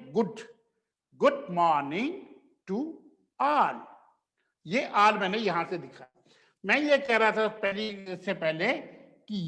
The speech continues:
ये जो all है, ये हमारे यहाँ यही सिस्टम है पढ़ाने का देश भर में, कि इस all का ये तो समझा लेते हैं सब, कि सब इसका मतलब है, लेकिन इस all को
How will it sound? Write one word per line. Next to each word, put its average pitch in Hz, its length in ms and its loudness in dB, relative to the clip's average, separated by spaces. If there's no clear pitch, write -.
ये 294 140 2
जो 302 160 -2
all 202 320 4
है, 170 520 -2
ये 208 340 2
हमारे 202 480 4
यहाँ 180 320 0
यही 220 240 0
सिस्टम 196 420 -6
है 175 120 -4
पढ़ाने 156 340 -4
का 170 240 6
देश 185 280 -2
भर 170 160 0
में, 208 440 -2
कि 240 60 -12
इस 302 200 -4
all 196 640 2
का 262 120 0
ये 208 320 4
तो 247 140 0
समझा 175 400 0
लेते 277 260 2
हैं 277 100 0
सब, 208 320 0
कि 175 40 -10
सब 226 260 -2
इसका 233 220 -2
मतलब 170 340 -4
है, 120 140 -14
लेकिन 220 300 0
इस 262 340 -6
all 185 440 2
को 247 440 2